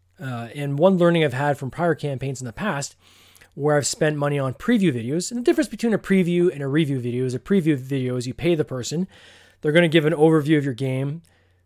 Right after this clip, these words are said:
they're gonna say nice stuff about it, and, uh, then you've got a nice video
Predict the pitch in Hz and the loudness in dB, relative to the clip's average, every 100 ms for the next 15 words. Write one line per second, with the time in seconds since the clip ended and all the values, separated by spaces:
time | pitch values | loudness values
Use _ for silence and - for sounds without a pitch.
0 | _ - 131 247 285 202 190 - 233 - | _ -6 4 4 4 4 4 4 0 -2
1 | 143 131 127 151 _ _ 160 156 147 147 | -2 -4 -4 -8 _ _ -2 0 0 0
2 | 151 143 - _ 151 147 143 143 160 151 | -2 -4 -10 _ -4 -2 0 2 2 2
3 | 156 143 139 135 123 131 131 131 | 2 2 0 -2 -2 -2 -2 -2